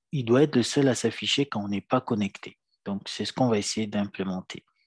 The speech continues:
Donc, j'ai déjà ma classe. Dans To Do App,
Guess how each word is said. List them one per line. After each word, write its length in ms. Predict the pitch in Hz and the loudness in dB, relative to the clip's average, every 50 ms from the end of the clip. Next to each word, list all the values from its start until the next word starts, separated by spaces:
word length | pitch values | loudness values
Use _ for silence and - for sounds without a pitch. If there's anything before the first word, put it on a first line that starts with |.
| _ _ _ _ _ _ _ _ _ _ _ _ _ _ _ _ _ _ _ _ _ _ _ _ - _ _ _ _ _ _ - | _ _ _ _ _ _ _ _ _ _ _ _ _ _ _ _ _ _ _ _ _ _ _ _ -20 _ _ _ _ _ _ -4
Donc, 120 | 117 117 113 | -2 0 0
j'ai 160 | 104 107 107 | 0 0 0
déjà 480 | 98 110 110 101 117 117 113 107 - - - | 2 2 2 4 4 4 4 4 0 -4 -8
ma 220 | - 104 98 98 - | -4 -4 -4 -4 -4
classe. 960 | _ - - 127 123 127 135 143 143 147 151 147 151 147 147 - - - - 139 147 160 - _ _ _ - - - - - _ _ _ - | _ -2 0 2 2 4 4 2 2 2 2 2 0 0 -2 -4 -4 2 2 2 2 2 -2 _ _ _ -20 -20 -20 -20 -20 _ _ _ -4
Dans 140 | 110 113 | -4 -4
To 140 | - - 120 | -2 -4 -6
Do 220 | 110 117 120 117 117 | -2 0 2 2 4
App, 300 | 117 120 117 113 - | 4 2 0 0 -4